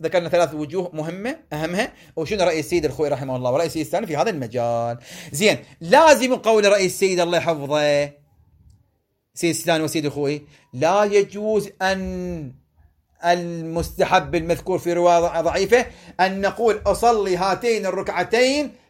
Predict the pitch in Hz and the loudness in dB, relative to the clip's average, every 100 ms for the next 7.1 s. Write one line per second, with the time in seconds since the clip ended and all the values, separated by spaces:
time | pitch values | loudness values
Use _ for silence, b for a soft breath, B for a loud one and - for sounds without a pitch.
0 | - 220 208 233 - 170 175 131 123 - | -6 -4 -2 -2 -2 2 2 2 -4 -8
1 | 165 285 262 156 - _ _ _ - _ | 0 6 6 4 -8 _ _ _ -20 _
2 | _ _ 139 151 147 143 143 147 139 185 | _ _ -12 -10 -10 -10 -12 -12 -10 -10
3 | 202 175 156 185 180 156 143 170 247 226 | -10 -12 -12 -14 -12 -10 -8 -4 0 2
4 | 208 170 156 151 127 135 117 - _ _ | 2 -2 -4 -4 -8 -12 -12 -16 _ _
5 | _ _ _ _ _ - 156 202 240 226 | _ _ _ _ _ -8 2 4 6 4
6 | 214 196 190 - 214 165 180 202 202 202 | 2 -4 -4 0 2 2 2 2 2 2
7 | 190 | 0